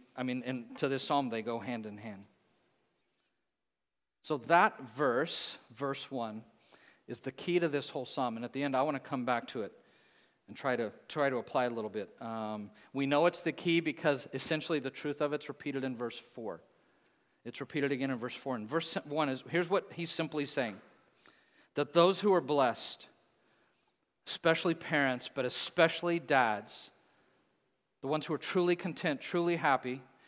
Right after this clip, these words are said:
are those who put God first in their life. Who put God first in their life.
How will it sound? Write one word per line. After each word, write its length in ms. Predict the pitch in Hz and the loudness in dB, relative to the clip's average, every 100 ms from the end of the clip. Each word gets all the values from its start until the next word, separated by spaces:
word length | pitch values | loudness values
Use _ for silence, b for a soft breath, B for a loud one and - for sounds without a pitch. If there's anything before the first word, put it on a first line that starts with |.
| b b b | b b b
are 120 | 127 | -2
those 380 | 117 120 156 151 | 0 4 4 2
who 140 | - 151 | -4 -6
put 260 | - 147 | -4 0
God 260 | 156 135 - | 4 4 2
first 580 | - - 143 135 - 135 | -6 -6 -4 -4 -6 -6
in 120 | 127 | -4
their 180 | 120 110 | -4 -4
life. 300 | 104 95 - - _ _ _ _ _ _ _ - | -6 -8 -16 -20 _ _ _ _ _ _ _ -18
Who 40 | |
put 160 | - 120 | -14 -4
God 200 | 123 117 | -2 -2
first 340 | - 127 - | -2 -4 -4
in 140 | 127 113 | -8 -6
their 120 | 113 | -6
life. 420 | 107 95 92 - | -6 -8 -12 -20